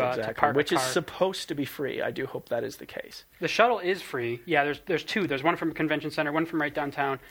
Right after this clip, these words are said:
Speaker 1: Um, but to, didn't we, didn't we find it was, like, fifteen hundred dollars to get a parking pass to park at the track or something
Speaker 2: At
Speaker 1: like
Speaker 2: the
Speaker 1: that?
Speaker 2: track, yeah, but I'm saying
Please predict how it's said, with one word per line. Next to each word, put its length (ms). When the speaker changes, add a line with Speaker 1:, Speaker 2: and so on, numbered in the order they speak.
Speaker 1:
Um, 180
but 300
to, 180
didn't 200
we, 80
didn't 200
we 60
find 220
it 40
was, 80
like, 120
fifteen 260
hundred 140
dollars 300
to 100
get 80
a 40
parking 400
pass 360
to 80
park 260
at 140
the 80
track 280
or 60
something 180
Speaker 2:
At 100
Speaker 1:
like 40
Speaker 2:
the 60
Speaker 1:
that? 80
Speaker 2:
track, 220
yeah, 100
but 120
I'm 100
saying 340